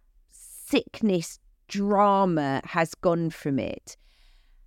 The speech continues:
And then I sort of thought to myself, "Right, okay, is this the end of the world? Does this have to be the hugest deal?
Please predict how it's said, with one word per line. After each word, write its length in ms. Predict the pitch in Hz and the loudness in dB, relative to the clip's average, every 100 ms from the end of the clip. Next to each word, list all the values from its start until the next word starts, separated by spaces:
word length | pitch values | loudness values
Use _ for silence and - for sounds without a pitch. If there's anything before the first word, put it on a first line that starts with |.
| - | 0
And 200 | 262 277 | 4 6
then 160 | 302 359 | 6 6
I 80 | |
sort 300 | 392 - 330 | 4 2 -2
of 80 | 277 | -2
thought 200 | - 277 | 0 0
to 80 | - | 0
myself, 280 | 254 262 240 | -2 -2 2
"Right, 160 | 294 - | 2 2
okay, 400 | 320 254 180 165 | 0 0 0 0
is 240 | 285 339 - | 4 4 4
this 200 | 320 - | 0 0
the 140 | 269 | 2
end 180 | 240 220 | 4 4
of 40 | 196 | 0
the 80 | |
world? 360 | 170 160 143 - _ - | -2 0 0 -2 _ 4
Does 220 | 285 311 | 6 6
this 260 | - 311 - | 4 0 2
have 180 | 247 - | -2 -2
to 120 | 214 | -4
be 240 | 202 160 | 2 2
the 120 | 147 165 | 2 -2
hugest 920 | - _ - 254 254 254 - 240 - _ | -6 _ -2 2 4 4 2 -2 -2 _
deal? 540 | 226 196 160 143 135 | -2 2 2 0 0